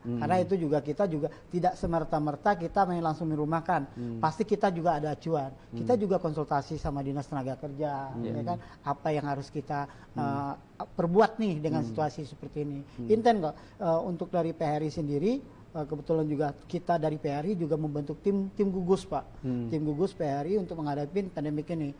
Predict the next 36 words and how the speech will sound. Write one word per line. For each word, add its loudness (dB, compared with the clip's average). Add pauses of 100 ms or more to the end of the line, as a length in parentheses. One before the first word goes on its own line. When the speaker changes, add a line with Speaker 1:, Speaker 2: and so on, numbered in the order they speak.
(120)
Speaker 1:
Hmm. -6
Speaker 2:
Semua 2
informasi, 0
Speaker 1:
Itu -6
Speaker 2:
perkembangan. 6
Speaker 1:
per 10
provinsi 8
membuat 6
tim 2
gugusnya? 0
Speaker 2:
Ya, 6
kami 4 (240)
khususnya 0
di 0
Jambi 4
kami 4
buat. 4 (240)
Speaker 1:
Hmm. 2
Speaker 2:
Jadi 4
untuk 0
koordinasi 0 (320)
antar 2
hotel 4
mau 2
mela-, 2
mau 4
non 4
bintang 2
maupun 0
bintang, 2
Speaker 1:
Hmm. -2
Speaker 2:
semuanya 2
kami 0
bahas 2
di -8
sana. -10